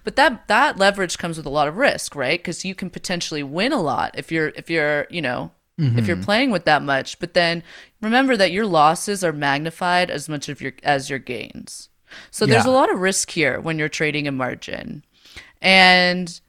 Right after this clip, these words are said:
Speaker 1: but if you didn't do that, you would have to wait two days for the cash deposit to hit your Robinhood account to trade in cash. And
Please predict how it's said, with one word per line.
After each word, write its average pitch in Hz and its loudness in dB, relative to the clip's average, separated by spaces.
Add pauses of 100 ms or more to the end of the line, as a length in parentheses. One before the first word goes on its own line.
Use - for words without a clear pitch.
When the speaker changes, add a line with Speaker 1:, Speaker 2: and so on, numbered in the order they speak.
(220)
Speaker 1:
but 226 2
if 214 2
you 202 -2
didn't 254 -2
do 147 -4
that, 135 -4 (380)
you 220 -2
would 247 0
have 233 2
to 208 -6
wait 190 0
two 196 -4
days 175 2
for 170 -2
the 170 -4
cash 170 0
deposit 214 0
to - -8
hit 165 -2
your 151 -4
Robinhood 202 0
account 143 -4
to - -14
trade 151 -4
in 139 -8
cash. 202 -2
And 170 2